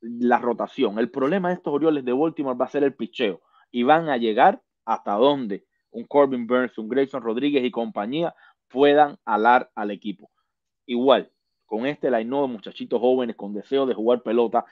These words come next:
todo el mundo corre muchísimo, todo el mundo batea para poder, saben jugar béisbol.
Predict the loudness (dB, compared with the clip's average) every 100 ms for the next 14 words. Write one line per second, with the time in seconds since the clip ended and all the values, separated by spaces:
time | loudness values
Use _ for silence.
0 | -18 -20 _ 0 4 6 6 2 -4 -2
1 | -2 2 2 2 -2 -6 -6 -6 -6 -8
2 | -8 -14 -20 -20 _ _ 4 4 4 2
3 | 0 2 2 2 0 2 0 0 0 2
4 | 2 0 _ _ _ 2 4 4 -2 -4
5 | -2 0 -4 -4 -2 -2